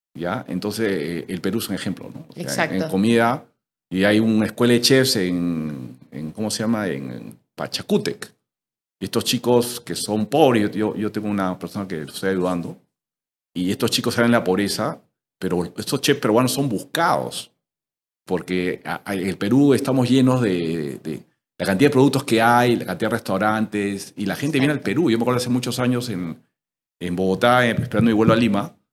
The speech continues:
Speaker 1: y la gente hablaba los dos días a comer en Lima, ¿no? Ahora, la comida en Colombia es muy mala, ¿no? Pero bueno, la gente viene al Perú a comer.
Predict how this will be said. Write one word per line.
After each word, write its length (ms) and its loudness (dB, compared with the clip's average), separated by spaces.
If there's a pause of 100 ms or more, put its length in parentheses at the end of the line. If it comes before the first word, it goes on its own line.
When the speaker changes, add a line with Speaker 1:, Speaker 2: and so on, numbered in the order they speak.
(400)
Speaker 1:
y 140 -4
la 100 -2
gente 220 2
hablaba 340 6
los 140 2
dos 120 4
días 160 4
a 40 -2
comer 180 0
en 60 0
Lima, 220 -4
¿no? 160 -14 (380)
Ahora, 180 -4
la 60 -8
comida 220 0
en 180 2
Colombia 260 -4
es 60 -10
muy 120 0
mala, 320 -2
¿no? 220 -8
Pero 140 -6
bueno, 240 -2 (420)
la 80 -6
gente 220 2
viene 140 6
al 40 2
Perú 140 0
a 40 2
comer. 520 2